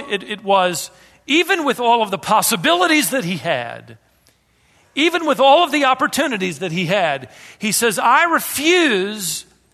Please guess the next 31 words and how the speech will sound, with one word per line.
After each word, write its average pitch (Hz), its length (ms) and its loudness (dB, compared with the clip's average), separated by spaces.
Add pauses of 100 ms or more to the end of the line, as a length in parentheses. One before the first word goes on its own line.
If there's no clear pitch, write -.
(340)
to 220 100 -6
take 320 260 0
advantage 311 640 0
of 208 120 -2
my 196 140 2
power 262 680 2 (440)
and 202 220 -2
my 190 180 2
position. 165 760 -8 (600)
I'm 160 140 -10
gonna 160 200 -6
keep 190 200 -12
my 165 220 -6
eyes 131 600 -4
clean 117 540 -12
and 101 160 -20 (420)
clear." 143 340 -8
For 170 180 -6
us 180 180 -2
today, 160 380 -4
the 156 100 -6
battle 156 460 -2
for 147 180 -10
integrity 143 580 -6
would 127 200 -12
be 135 100 -10
a 123 60 -8
battle 143 560 -2 (500)
with 135 120 -10
the 135 60 -10
media. 139 540 -8